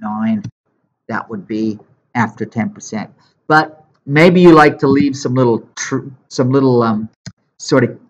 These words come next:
hints behind for the people who might be looking at your, um, uh, at your, uh, work to see how did you get that number. And so that's why we might put the full thing in there, which is basically saying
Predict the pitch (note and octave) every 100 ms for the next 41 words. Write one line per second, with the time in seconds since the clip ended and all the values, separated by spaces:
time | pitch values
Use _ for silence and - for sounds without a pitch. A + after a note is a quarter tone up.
0 | _ _ - - G3+ G3+ - - C3 -
1 | D3+ E3 F#3 F3 - _ _ _ _ C#3
2 | B2+ - D#3 D#3 C#3 C#3+ C#3+ C#3 - C3+
3 | B2 A#2+ - _ _ C#3+ C#3+ D#3 C3+ C3
4 | C#3 B2+ B2 A#2+ A#2 A#2 A2+ A2+ _ _
5 | _ _ B2+ A#2 A#2+ A#2 A2 - B2+ C3+
6 | B2 A#2+ A#2+ A#2 A#2+ A#2 C#3+ D#3 - _
7 | _ B2 - C#3 B2 C#3+ C3 B2 C3 C3
8 | B2+ - B2 C3 C3+ - _ _ _ _
9 | _ A2 G#2+ G#2+ - A2+ G#2+ G#2 - _
10 | - A#2+ - A#2 A2+ A2 A2 A2 A2+ -
11 | - - _ - - - C3 A#2 - _
12 | _ _ _ - A#2 A2+ A2+ A2 G2+ G2
13 | - G#2+ - D#3+ D#3+ - A#2 A2 A#2 A2
14 | A2 A2 A2